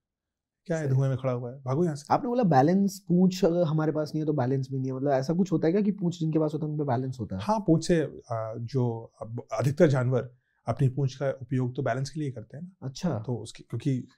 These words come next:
Speaker 1: एक तरह का वो है ना, वो जैसे गाड़ी, रेसिंग कार के पीछे नहीं लगा होता है
Speaker 2: हाँ, हाँ,
Speaker 1: फेंडर,
Speaker 2: हाँ, हाँ, हाँ।
Speaker 1: <laughs> ऐसा ही है पूंछ।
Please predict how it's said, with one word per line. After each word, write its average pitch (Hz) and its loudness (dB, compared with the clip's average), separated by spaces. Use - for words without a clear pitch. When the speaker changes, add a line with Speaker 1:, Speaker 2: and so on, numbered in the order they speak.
Speaker 1:
एक 131 -4
तरह 147 2
का 143 0
वो 113 -4
है 151 -4
ना, 196 -6
वो - -14
जैसे 120 -4
गाड़ी, 117 -2
रेसिंग 131 2
कार 143 4
के 139 -6
पीछे 135 2
नहीं 240 4
लगा 254 4
होता 180 2
है 143 2
Speaker 2:
हाँ, 156 -2
हाँ, 156 -4
Speaker 1:
फेंडर, 143 8
Speaker 2:
हाँ, 143 -8
हाँ, 151 -6
हाँ। 147 -10
Speaker 1:
<laughs> - -10
ऐसा 175 8
ही 240 8
है 269 4
पूंछ। 233 -2